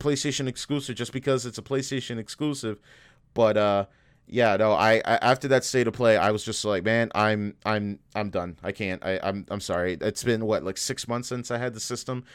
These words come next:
and again, the only three games I've been playing is Demon Souls and the Spider-Man games. That's it. So I was like, "You know what? I'm gonna sell it now.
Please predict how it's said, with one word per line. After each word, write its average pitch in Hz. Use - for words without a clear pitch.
and 110
again, 113
the 110
only 113
three 110
games 107
I've 107
been 101
playing 104
is 95
Demon 110
Souls 104
and 101
the 87
Spider-Man 92
games. 85
That's 98
it. 90
So 98
I 95
was 98
like, 101
"You 117
know 123
what? 123
I'm 95
gonna 123
sell 120
it 92
now. 107